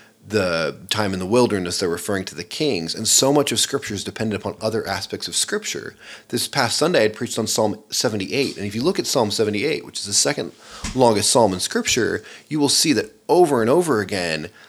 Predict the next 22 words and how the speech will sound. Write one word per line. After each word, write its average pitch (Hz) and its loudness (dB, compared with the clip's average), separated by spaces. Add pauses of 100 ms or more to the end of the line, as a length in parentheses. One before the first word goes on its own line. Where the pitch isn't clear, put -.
the - -4
psalmist 143 0
is 90 -8
dependent 120 -4
upon 107 -4
the 82 -8
history - -4
of 92 -6 (520)
the - -8
Israelite 95 -2
people. - -10 (320)
But 110 0
he's 101 -4
referring 127 0
back 101 -2
to - -10
things 104 -4
that 90 -4
are 82 -4
specifically - 0
written 107 -2
in 95 0